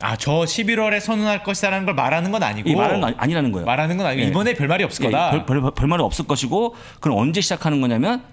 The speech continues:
Speaker 2: 십일월 달에 에프엠씨 미팅에서 테이퍼링을 선언한다. 공식적으로.
Speaker 1: 오, 예상은 시월이었는데 한 달 뒤로
Speaker 2: 예,
Speaker 1: 갔네요.
Speaker 2: 한 달 더 뒤로 보는 거죠.
Speaker 1: 예, 예.
Speaker 2: 왜냐하면 이들의 얘기는 뭐냐면 델타 변이를 충분히 고려할 수밖에 없고요. 그다음에 또 오늘 기사 봤더니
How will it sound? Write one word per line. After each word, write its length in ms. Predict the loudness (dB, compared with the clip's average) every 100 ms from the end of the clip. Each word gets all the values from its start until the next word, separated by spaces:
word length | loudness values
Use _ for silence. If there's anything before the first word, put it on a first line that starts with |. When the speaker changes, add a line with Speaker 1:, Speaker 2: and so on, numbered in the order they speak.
| -12
Speaker 2:
십일월 560 | -6 -2 0 0 0 -2
달에 420 | -2 -2 -4 -6
에프엠씨 420 | -6 -2 -2 -2 -4
미팅에서 600 | -2 -2 0 0 -2 -6 -20 -16
테이퍼링을 600 | -4 -4 -4 -4 -2 -2 -4 -10 -20 -20 -6
선언한다. 500 | -2 0 -2 -4 -12 -20 -20 -20 -4
공식적으로. 460 | -4 -2 -6 -6 -12 -20 -20 -20 -20 -20 -20 -10
Speaker 1:
오, 360 | -4 -2 0 0
예상은 340 | 2 0 0
시월이었는데 580 | 0 0 0 0 0 0
한 140 | -2 0
달 180 | -2
뒤로 200 | -2 -2
Speaker 2:
예, 140 | 0 0
Speaker 1:
갔네요. 40 |
Speaker 2:
한 60 | 0
달 100 | -2
더 120 | -2
뒤로 200 | -2 0
보는 240 | 0 -2
거죠. 180 | -4 -4
Speaker 1:
예, 280 | -2 0 0
예. 60 | 0
Speaker 2:
왜냐하면 280 | 0 0 2
이들의 500 | 2 0 -2 0 0
얘기는 220 | 0 0
뭐냐면 440 | 0 0 0 -2 -6 -18 -20 -4
델타 420 | -2 0 0 0
변이를 460 | 0 2 2 0 -4
충분히 340 | -4 -2 0 -2
고려할 340 | 0 0 0
수밖에 260 | -4 -6 -6
없고요. 400 | -4 -4 -4 -4
그다음에 260 | -2 0 0
또 120 | 0
오늘 140 | 0
기사 200 | -2 -2
봤더니 480 | -2 -2 -2 -2